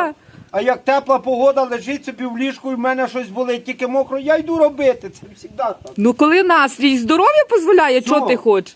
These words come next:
Speaker 1: виключай, йди мені рибу жар.
Speaker 2: <laughs> Обійдеся. Одним словом, чуєте, що розказує? Бач чи ні, який знайшовся? Ой, ну що я зроблю? Як життя складається? Я не знаю, коли я його повикопую.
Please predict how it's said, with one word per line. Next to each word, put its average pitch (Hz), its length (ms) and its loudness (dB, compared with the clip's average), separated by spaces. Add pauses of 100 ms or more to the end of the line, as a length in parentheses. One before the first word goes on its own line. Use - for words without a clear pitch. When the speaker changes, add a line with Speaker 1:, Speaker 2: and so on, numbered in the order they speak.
Speaker 1:
виключай, 247 560 -4
йди 254 140 -10
мені 247 200 -8
рибу 170 260 -4
жар. 123 200 -12 (680)
Speaker 2:
<laughs> - 360 -8
Обійдеся. 185 560 -4 (1200)
Одним 202 280 -4
словом, 214 300 -2
чуєте, 226 320 -4
що 233 140 -6
розказує? 226 640 -6 (500)
Бач 175 180 -2
чи - 200 -2
ні, 277 220 2 (320)
який 196 260 -4
знайшовся? 185 680 -6 (1080)
Ой, 349 460 4 (320)
ну 247 160 2
що 415 220 2
я 254 140 4
зроблю? 180 500 -6 (200)
Як 247 280 -2
життя 302 320 0
складається? 190 760 -2
Я 240 120 -4
не 302 140 -2
знаю, 277 300 -2
коли 185 240 -2
я 180 100 0
його 190 180 -2
повикопую. 165 680 -8